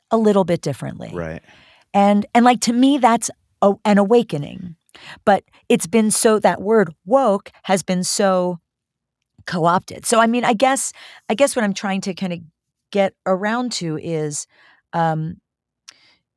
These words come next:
Speaker 1: holding people accountable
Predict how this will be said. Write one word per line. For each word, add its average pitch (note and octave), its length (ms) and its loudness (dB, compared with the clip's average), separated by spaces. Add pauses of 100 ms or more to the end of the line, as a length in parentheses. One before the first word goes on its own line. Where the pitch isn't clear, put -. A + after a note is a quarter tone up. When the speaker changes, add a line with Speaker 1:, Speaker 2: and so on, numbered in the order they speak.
(500)
Speaker 1:
holding C4+ 480 -4
people G#3+ 320 -6
accountable C#3+ 800 -4